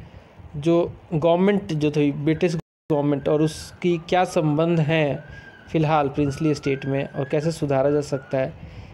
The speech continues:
इसके लिए बटलर कमेटी बनाई गई थी। कब बनाई गई थी? तो ये बनाई गई थी मेरे मित्रों, in the year nineteen twenty-seven में, in the year nineteen twenty-seven में बटलर कमेटी बनाई गई थी। अगला सवाल है, which committee was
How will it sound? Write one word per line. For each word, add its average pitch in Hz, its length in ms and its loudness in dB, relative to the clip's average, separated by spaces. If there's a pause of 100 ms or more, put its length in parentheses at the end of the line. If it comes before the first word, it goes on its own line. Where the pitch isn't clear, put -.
(160)
इसके 196 240 0
लिए 202 180 4
बटलर 160 360 2
कमेटी 147 340 0
बनाई 139 300 2
गई 139 100 2
थी। 165 120 -4
कब 202 220 2
बनाई 175 320 2
गई 156 140 2
थी? 202 220 0 (480)
तो 185 60 2
ये 190 120 6
बनाई 156 260 4
गई 147 100 2
थी 151 140 0
मेरे 147 180 2
मित्रों, 143 360 0 (420)
in 170 160 2
the 151 260 4
year 202 220 2
nineteen 151 420 0
twenty-seven 127 500 0
में, 123 200 -6 (360)
in 180 120 -4
the 180 120 2
year 175 220 4
nineteen 156 420 0
twenty-seven 147 580 0
में 143 200 0 (680)
बटलर 190 440 2
कमेटी 170 460 0
बनाई 135 300 0
गई 127 140 2
थी। - 320 -8
अगला 170 240 2
सवाल 185 340 2
है, 190 100 4
which 226 260 0
committee 180 420 2
was 202 160 4